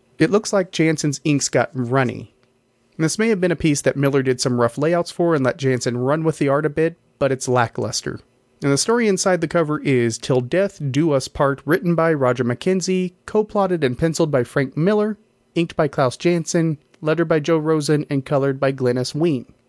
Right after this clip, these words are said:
And it opens up with Matt enjoying a workout at the brownstone when Heather comes to fetch him for the big day, Foggy's wedding.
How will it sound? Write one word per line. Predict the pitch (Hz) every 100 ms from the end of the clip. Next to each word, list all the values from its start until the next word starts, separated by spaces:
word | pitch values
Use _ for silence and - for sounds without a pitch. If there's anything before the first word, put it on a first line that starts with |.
| _ _ _ -
And | 147
it | 156
opens | 240 262 220
up | 190 190 156
with | 139
Matt | 135 180 247 -
enjoying | 151 151 190 175
a | 135
workout | 147 170 147 123 123
at |
the | 135
brownstone | 135 156 147 139 135 127
when | 135 135
Heather | 202 202 190
comes | 185 170
to | 147
fetch | - 135 147
him | 139
for | 147
the | 139
big | 123 180 160 131
day, | 120 107 - _ _ _ _
Foggy's | - - 185 170 170 165 147
wedding. | 120 113 110